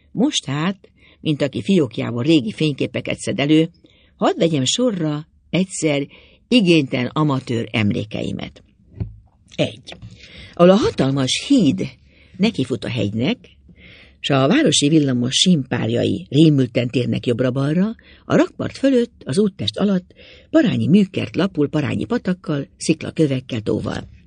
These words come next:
De kora nyár van, rekkenő délelőtt, s a csöpnyi, vadregényesnek szánt és tényleg dús vegetáció műszívecskéje izgatottan kalapál. Enyhe öböl ez most, A tikkat városból kiszakadtam, a hegy és folyók között,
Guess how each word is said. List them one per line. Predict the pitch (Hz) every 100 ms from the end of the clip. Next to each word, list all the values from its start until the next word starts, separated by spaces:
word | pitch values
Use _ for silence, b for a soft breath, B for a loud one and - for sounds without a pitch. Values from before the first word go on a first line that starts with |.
| - B B B B B
De | -
kora | 440 240
nyár | 123 196 240 196
van, | 180 175 180 -
rekkenő | 165 180 - 165 160
délelőtt, | 156 160 151 156 156 B B
s | -
a | 135
csöpnyi, | 285 285 190 196 214 b b b
vadregényesnek | 175 175 160 147 139 127 127
szánt | - 165 165 156
és |
tényleg | - 302 147 123
dús | 160 165 -
vegetáció | 151 127 117 120 127 - 104
műszívecskéje | 147 214 - 151 147 - - 135 -
izgatottan | 135 117 110 107 104 104
kalapál. | 101 104 - 98 107 B B B B B
Enyhe | - 156 113 -
öböl | 190 113 101
ez | 82 -
most, | 123 180 247 - B B B
A | 131
tikkat | 175 160 - 127 -
városból | 139 143 123 104 95
kiszakadtam, | 226 - - 139 - 135 127 131 b b b
a | 160
hegy | 143
és | 135 -
folyók | 160 131 -
között, | 180 151 147